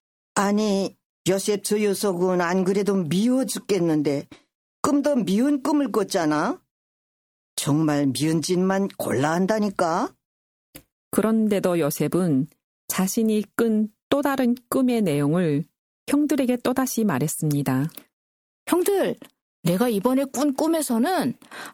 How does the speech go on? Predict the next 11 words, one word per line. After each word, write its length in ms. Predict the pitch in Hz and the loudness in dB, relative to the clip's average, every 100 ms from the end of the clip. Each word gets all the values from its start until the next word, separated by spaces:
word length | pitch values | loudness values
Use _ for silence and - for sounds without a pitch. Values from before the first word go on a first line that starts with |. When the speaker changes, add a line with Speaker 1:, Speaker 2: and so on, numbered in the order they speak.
| - | -6
Speaker 3:
해와 580 | - 359 339 330 320 320 | -2 0 0 0 0 -2
달과 520 | 208 208 226 240 202 | -2 0 0 0 0
열한 460 | 175 190 220 339 359 | 0 0 -2 -2 0
개의 240 | 294 254 | 0 0
별이 500 | 208 185 269 254 151 - _ - | 0 0 0 -2 -6 -14 _ -6
저에게 360 | 190 247 240 | -2 0 -2
절을 320 | 240 160 240 | -2 -2 0
했어요." 720 | 285 - 359 339 220 220 196 254 _ _ _ _ _ _ _ _ | 0 -2 -2 -2 0 0 -2 -4 _ _ _ _ _ _ _ _
Speaker 2:
그것은 720 | - 190 175 170 - 180 170 139 | -2 0 0 -2 -2 0 0 0
아버지와 720 | - 151 180 208 208 185 170 165 | 0 0 0 -2 -2 -2 0 0
어머니, 760 | 143 151 151 147 143 139 165 | 0 0 2 2 2 0 -4